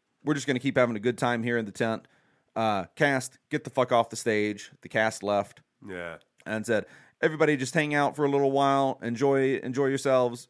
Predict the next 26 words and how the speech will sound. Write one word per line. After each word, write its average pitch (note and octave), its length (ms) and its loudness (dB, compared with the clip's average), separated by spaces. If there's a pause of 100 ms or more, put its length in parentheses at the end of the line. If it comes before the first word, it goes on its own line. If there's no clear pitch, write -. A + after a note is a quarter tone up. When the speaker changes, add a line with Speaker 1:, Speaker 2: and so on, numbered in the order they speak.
Speaker 1:
Just A#2+ 180 -12 (120)
hang B2+ 200 -2
out A#2+ 120 -2
and A2+ 80 -10
chill. A2 360 0 (760)
And A2 300 -4
we'll A#2 100 2
let A2+ 180 -4
you A2+ 60 -6
know G#2+ 160 0
as G#2 80 -6
soon A2 100 -6
as G2 80 -10
we G#2+ 120 -6
know G2+ 140 -2
something." - 340 -12 (580)
And A#2+ 140 -4
gazillionaire A2 420 -2
left. - 300 -8 (1300)
Uh, A2 380 -2 (1400)
people B2 800 0 (1200)
immediately C3+ 760 -2
discovered A#2+ 600 -2
the A2 60 -2
first - 420 -4
problem F#2 380 -4